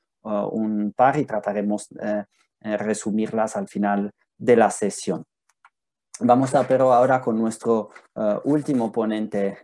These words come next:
eh, del día, last but not least, of course, eh, Daniel Salas. Pasamos de una psicóloga clínica a un psicólogo clínico, porque Daniel también es psic-, psicólogo clínico y máster en trastornos del desarrollo infantil,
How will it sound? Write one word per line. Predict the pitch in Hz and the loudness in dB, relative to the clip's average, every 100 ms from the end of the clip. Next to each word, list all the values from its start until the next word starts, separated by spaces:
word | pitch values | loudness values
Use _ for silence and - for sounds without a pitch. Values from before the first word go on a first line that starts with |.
| - | -16
eh, | 104 101 98 92 98 - | -10 -8 -8 -8 -10 -12
del | 101 101 95 | -6 -4 -2
día, | 170 156 | 0 0
last | 107 87 - | 0 -4 -6
but | 95 | -6
not | 101 - | -6 -6
least, | 107 104 113 | -8 -6 -8
of | 101 | -10
course, | - 160 190 - - - - - - | -2 -2 -2 -8 -20 -20 -16 -16 -8
eh, | - 117 110 107 104 107 | 0 2 4 2 2 0
Daniel | 107 120 120 117 117 | 2 4 4 4 0
Salas. | 104 131 139 185 180 | 0 0 2 0 -2
Pasamos | 107 127 131 | -2 0 2
de | 117 | 0
una | 113 | 0
psicóloga | 113 127 139 139 131 127 120 127 123 | -4 -4 -2 -2 0 0 0 0 0
clínica | 120 139 143 139 139 147 | -2 -2 -2 -2 -2 -4
a | 117 | -2
un | 117 117 | -4 -4
psicólogo | 117 123 117 120 110 | -6 -2 2 2 0
clínico, | 104 95 104 - | -4 -6 -6 -6
porque | 165 104 101 | -6 -4 0
Daniel | 113 117 123 117 | 0 0 0 0
también | 113 110 123 117 | -2 0 0 0
es | 104 - | -2 -6
psic-, | 104 - _ | -12 -14 _
psicólogo | 117 113 120 117 117 117 | -10 -4 0 0 0 -4
clínico | 135 139 147 147 165 165 | -2 0 0 0 2 2
y | - 110 | 0 -2
máster | 113 - 127 | -4 -4 -2
en | 117 | -2
trastornos | 113 107 - 117 127 120 | -4 -6 -6 -4 -2 -2
del | 110 | 0
desarrollo | 107 107 107 117 110 | 0 0 -2 -2 -2
infantil, | 110 101 101 135 | 0 -2 -2 -4